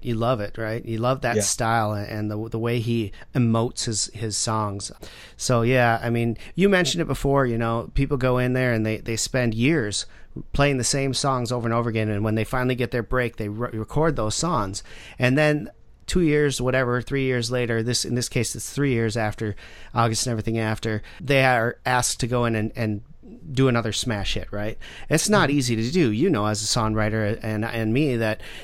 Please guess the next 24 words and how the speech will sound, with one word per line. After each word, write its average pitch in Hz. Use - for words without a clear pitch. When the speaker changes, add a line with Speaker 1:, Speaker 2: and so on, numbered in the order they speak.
Speaker 1:
when 131
you 135
spend 147
years 123
writing 117
songs 120
and 110
finally 131
finding 123
the 110
ones 113
that 110
work 120
and 107
click 143
to 123
try 156
and 151
do 143
it 123
again 131
in 110
a 107
shortened 135